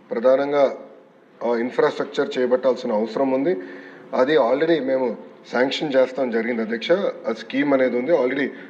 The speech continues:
అక్కడ కార్యక్రమాలు ప్రతిపాదిస్తాం జరిగింది అధ్యక్ష. ఇంకో పక్కన, ఆ, కేజీబీవీకి వచ్చే గల హండ్రెడ్ పర్సెంట్ ప్రహరీ గోడలు మేము పూర్తి చేస్తాం. ప్రతి కేజీబీవీకి ప్రహరీ గోడ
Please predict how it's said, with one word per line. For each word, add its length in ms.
అక్కడ 220
కార్యక్రమాలు 760
ప్రతిపాదిస్తాం 640
జరిగింది 260
అధ్యక్ష. 300
ఇంకో 240
పక్కన, 440
ఆ, 180
కేజీబీవీకి 680
వచ్చే 220
గల 400
హండ్రెడ్ 440
పర్సెంట్ 460
ప్రహరీ 360
గోడలు 280
మేము 180
పూర్తి 340
చేస్తాం. 280
ప్రతి 240
కేజీబీవీకి 1120
ప్రహరీ 340
గోడ 200